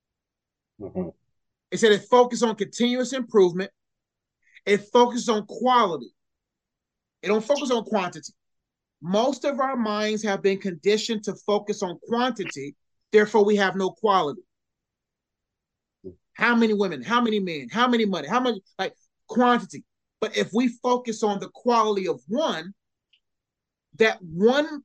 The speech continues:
Speaker 2: quality thing would then create babies. <laughs> It would create opportunities. Like, if I manage one well, then I can manage two.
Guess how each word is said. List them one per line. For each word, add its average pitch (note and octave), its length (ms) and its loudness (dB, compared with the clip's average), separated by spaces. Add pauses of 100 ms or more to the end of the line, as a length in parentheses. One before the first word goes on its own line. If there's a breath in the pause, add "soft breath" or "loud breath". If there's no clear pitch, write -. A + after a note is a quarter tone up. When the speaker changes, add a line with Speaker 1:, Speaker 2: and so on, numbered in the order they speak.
(160)
Speaker 2:
quality C4 480 2 (100)
thing C4 260 -2
would F#3 180 0
then B3 200 0
create A#3+ 580 -4
babies. A3+ 600 0
<laughs> - 400 -12
It - 60 0
would A#3 140 0
create C4 360 -2
opportunities. A3+ 840 -2 (720)
Like, G#3 120 0
if G#3+ 140 -4
I D4+ 160 4
manage A3 760 -2
one A3+ 360 -4
well, D4 440 -4 (520)
then G#3 120 2
I G#3+ 80 2
can G#3+ 200 -2
manage G3 380 -2
two. C#4 320 -6